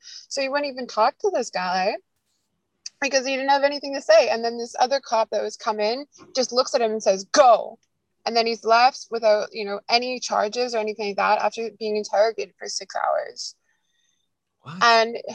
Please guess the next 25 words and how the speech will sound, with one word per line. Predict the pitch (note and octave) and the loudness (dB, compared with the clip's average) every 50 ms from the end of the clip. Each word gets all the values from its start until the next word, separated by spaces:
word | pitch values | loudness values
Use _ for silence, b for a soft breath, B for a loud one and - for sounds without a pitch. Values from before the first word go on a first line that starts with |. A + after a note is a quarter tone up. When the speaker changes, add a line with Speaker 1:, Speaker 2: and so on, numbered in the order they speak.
| B B B B _ _ _ | B B B B _ _ _
Speaker 1:
yeah, | - A#3+ C4+ D#4+ E4 C4+ A3+ G#3 A3+ A#3 | 2 6 6 8 8 6 6 4 2 0
and | A#3 A#3 | -4 -4
he | B3 | -8
said | B3+ - C#4+ C4 A#3+ | -8 -6 -6 -4 0
that | B3+ C4 B3+ B3 A#3 A3+ - - - - | 2 4 4 6 4 2 -2 -6 -10 -8
when | A3+ A3+ A#3 A#3+ | -6 -4 -4 -6
he | B3 A3+ - B3 B3+ | -6 -10 -8 -6 -6
was | B3+ B3 | -6 -4
about | B3 A#3+ A#3+ - | -2 -2 -4 -2
to | - | -2
get | A#3 A3+ A3 | -2 0 2
arrested, | G#3 G#3+ A3 C4+ - - - C4 A#3+ A#3 A3 G3+ | 4 6 6 4 4 0 -4 -2 -2 -2 -2 -2
there | A3+ A3+ A3 | -4 -2 -2
was | A3 G#3+ G#3+ G#3+ - | 0 -2 -2 -2 -2
this, | A3+ G#3+ G#3+ A3 - - - - | -2 0 0 -2 -4 -8 -6 -4
like, | A3+ G#3+ - _ _ _ - | -4 -4 -4 _ _ _ 0
older | - A#3 A#3+ B3+ B3 B3+ B3 A#3+ A#3+ A#3+ - - | 2 4 4 4 2 2 0 0 0 0 -2 -4
Indigenous | A3+ A#3 A3 A3+ A3+ A#3 C4 B3+ A#3+ A#3+ - - _ _ _ _ _ - A3 | -6 -6 -6 -6 -6 -6 -6 -6 -8 -8 -10 -14 _ _ _ _ _ 4 6
elder | A#3 B3 B3 A3 G#3+ G#3 G3+ G3+ G#3 A#3+ - _ _ _ - | 6 6 6 4 4 6 6 4 4 2 -2 _ _ _ -6
who | B3+ A#3 | -4 -2
was | A#3 A3+ | -2 -2
tending | - - B3 A#3 B3 A#3+ A#3 | -4 -4 -4 -4 -4 -4 -4
to | - A#3+ | -4 -2
the | A3 G#3+ | -2 0
fire. | - - G#3 G#3+ G#3+ G#3 - E2 F2 - - | 2 4 4 6 6 6 4 2 0 -2 -4